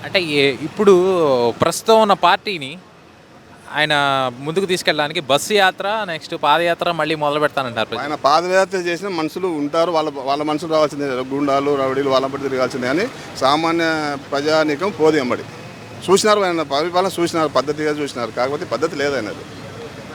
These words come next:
Speaker 2: సార్, మీరే చెప్పండి, పింఛన్ ఏమన్నాడు? మూడు వేలు ఇస్తాడు డైరెక్ట్ అన్నాడు. మూడు వేలు, రెండు వందల యాభై, రెండు వందల యాభై పెంచుకో, మూడు, నాలుగు, ఐదుకి అది అయిపోయి ఎత్తిపోయారు. ఇంక ఎట్లా ఇచ్చిన, వీళ్ళ చంద్రబాబు గారు చెవి అని చెప్పిన నాలుగు వేలు ఇస్తాను, నాలుగు వేలు డైరెక్ట్ కొట్టేసి,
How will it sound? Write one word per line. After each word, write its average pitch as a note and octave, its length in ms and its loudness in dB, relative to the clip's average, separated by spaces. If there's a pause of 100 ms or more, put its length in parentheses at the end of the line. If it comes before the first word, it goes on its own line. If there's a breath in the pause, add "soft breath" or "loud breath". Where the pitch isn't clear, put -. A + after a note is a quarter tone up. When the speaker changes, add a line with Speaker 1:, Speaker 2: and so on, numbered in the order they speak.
(920)
Speaker 2:
సార్, F3 160 -4
మీరే F#3 180 -2
చెప్పండి, E3 520 -4 (300)
పింఛన్ F3 280 4
ఏమన్నాడు? F#3+ 540 0
మూడు E3 220 0
వేలు F3 160 2
ఇస్తాడు F3 200 -2
డైరెక్ట్ D3 260 -2
అన్నాడు. G#2+ 460 -6
మూడు E3 160 2
వేలు, F#3 160 0
రెండు D#3+ 160 0
వందల E3 160 0
యాభై, E3 180 2
రెండు D#3 180 -2
వందల D#3 140 -2
యాభై D#3+ 140 0
పెంచుకో, D#3+ 240 -2
మూడు, F3 280 0
నాలుగు, D#3 440 2
ఐదుకి F3+ 180 0
అది E3 220 2 (140)
అయిపోయి D#3+ 240 2
ఎత్తిపోయారు. A#2+ 680 -6 (520)
ఇంక F3+ 80 4
ఎట్లా F#3 200 2
ఇచ్చిన, F#3 160 -4
వీళ్ళ F#3 360 0
చంద్రబాబు F3 400 4
గారు F#3+ 120 4
చెవి F3+ 200 2
అని F#3 120 0
చెప్పిన F3+ 160 -2
నాలుగు F3+ 180 6
వేలు F#3 100 2
ఇస్తాను, G3 180 -2
నాలుగు F#3 180 4
వేలు G3 100 2
డైరెక్ట్ F#3+ 200 0
కొట్టేసి, F3 260 2